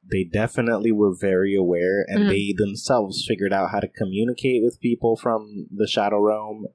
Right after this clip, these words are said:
Speaker 1: by committing mass murders
Speaker 2: Mm-hmm.
Speaker 1: in secluded areas repeatedly, thus creating a lot of blood, and the people horrified. They would be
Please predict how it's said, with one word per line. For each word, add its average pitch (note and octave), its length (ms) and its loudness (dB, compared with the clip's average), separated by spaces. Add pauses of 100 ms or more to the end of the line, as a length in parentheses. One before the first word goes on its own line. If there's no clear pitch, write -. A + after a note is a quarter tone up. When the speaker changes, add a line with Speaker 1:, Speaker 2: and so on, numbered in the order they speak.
(500)
Speaker 1:
by F#2 280 -4 (180)
committing G2 500 -2
mass F#2 560 -4
murders G2+ 760 2
Speaker 2:
Mm-hmm. F#3 100 -4
Speaker 1:
in A2+ 400 -2 (200)
secluded C3+ 760 0
areas G#2 760 2 (280)
repeatedly, G#2 800 0
thus G2 200 0
creating G2+ 360 -2
a F#2 60 -4
lot F#2 260 0
of F2+ 140 0 (300)
blood, G#2+ 480 2
and F2+ 400 -4
the F2+ 80 0
people F2 400 -2
horrified. G#2 580 2
They F#2+ 80 -2
would F#2 140 2
be E2 200 -8